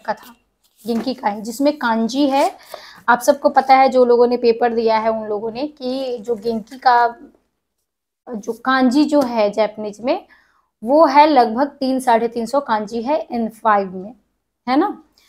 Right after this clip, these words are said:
तो इसमें वो सारी कांजी आप लर्न कर सकते हो, I think। ये सारी कांजी वगैरह है, वोकैब वगैरह है, वो सारी चीज़ें आप इसमें लर्न कर सकते हो।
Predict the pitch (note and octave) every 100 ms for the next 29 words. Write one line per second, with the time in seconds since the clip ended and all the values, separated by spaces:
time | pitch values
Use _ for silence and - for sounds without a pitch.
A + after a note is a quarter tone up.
0 | _ _ D4 D4 D#4+ E4+ E4 E4+ D4 D#4
1 | - C4 B3 B3+ B3+ F4+ C#4+ C4+ A#3+ A3+
2 | A3+ A3 A3 G#3+ G#3+ G3+ - G3 G#3+ F#4
3 | A4 G#3+ G#3 - E4 - _ _ _ _
4 | _ _ B3+ B3+ A#3+ A#3+ B3 A#3 A#3 B3+
5 | B3 A#3 A#3 A3+ G#3+ A3 G#3+ G#3+ G#3+ A3+
6 | G3+ A3 G3+ G#3 G#3 E4 D4+ A#3+ A#3+ A3
7 | A3 G#3 G#3+ G3+ G#3 - D#4+ A#3 G3 F#3
8 | - F#3 - - _ - G#3